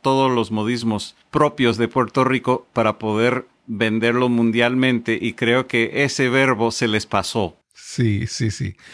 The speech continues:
Speaker 2: Yo, yo creo que lo que te quería decir con, con enganchar, yo creo que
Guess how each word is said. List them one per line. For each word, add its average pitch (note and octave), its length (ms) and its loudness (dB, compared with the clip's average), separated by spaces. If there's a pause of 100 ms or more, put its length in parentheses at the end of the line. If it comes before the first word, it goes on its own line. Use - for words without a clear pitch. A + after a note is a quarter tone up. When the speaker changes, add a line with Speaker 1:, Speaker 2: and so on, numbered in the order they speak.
(520)
Speaker 2:
Yo, C#3+ 240 0
yo D3+ 200 2
creo G3 200 2
que F#3 60 0
lo D#3+ 80 4
que C3 100 0
te C3 100 0
quería B2+ 160 2
decir F3 180 0
con, E3+ 240 0 (100)
con B2 420 0
enganchar, A#2 880 0 (240)
yo C3 260 2
creo D#3+ 260 2
que B2+ 380 0